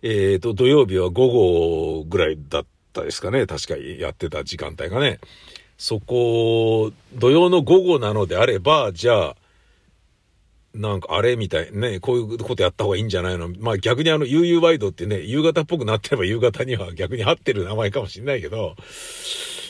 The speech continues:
なんかね、それを変えることもなくとかっていうのがね、なんだそれみたいなね、俺ちょっと信じられないんですよね、それね。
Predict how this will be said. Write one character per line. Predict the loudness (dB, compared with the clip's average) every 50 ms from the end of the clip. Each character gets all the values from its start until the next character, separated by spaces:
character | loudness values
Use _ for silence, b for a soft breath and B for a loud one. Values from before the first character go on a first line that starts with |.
| B 0
な | 0 0
ん | 0
か | 0 0
ね、 | 2 2 2
そ | 2 2 4
れ | 2
を | 2 2
変 | 0 0 2 2
え |
る | 2 2
こ | 0 2
と | 2 2
も | 0 2
な | -2 -2 -2
く | -2 -4 -6
と | -6 -4
か | -6 -6
っ | -6
て | -6 -8 -6
い | -4 -4
う |
の | -4 -4
が | -6 -8
ね、 | -6 -6 -6 -6 -10 -14 b b b b b b b -8
な | -6 -2
ん | -2
だ | -2 2
そ | 2 4 4
れ | 4
み | 2 0
た | -2 -2 -2
い |
な | -2 -4 -4
ね、 | -4 -4
俺 | -2 -2 -2
ち | -2 -2
ょ | -2
っ |
と | -2 -2
信 | -4 -2 -2 -2 -4 -4
じ | 0 0 2
ら | 2 4
れ | 2 2
な | 0 -2
い |
ん | -4
で | -8
す | -10
よ | -8
ね、 | -8 -8
そ | -6 -6 -6
れ | -6
ね。 | -6 -6 -8 -8 -10